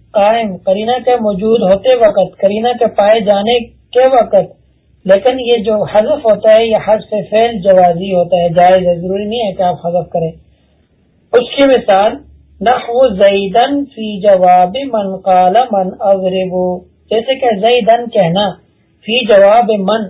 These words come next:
اس شخص کے جواب میں کہ قال من اضرب، جو یہ کہہ رہا ہو کہ من اضرب،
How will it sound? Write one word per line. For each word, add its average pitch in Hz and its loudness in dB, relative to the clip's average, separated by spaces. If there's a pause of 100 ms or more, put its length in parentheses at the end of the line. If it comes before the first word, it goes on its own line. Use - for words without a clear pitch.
(140)
اس 262 -6 (100)
شخص 269 -6
کے 220 -4
جواب 185 2
میں 226 -2 (440)
کہ 190 0
قال 247 0 (140)
من 220 -2 (120)
اضرب، 196 -2
جو 190 -4
یہ 214 0
کہہ 226 -2
رہا 180 2
ہو 214 2
کہ 196 -4
من 202 -2
اضرب، 196 -2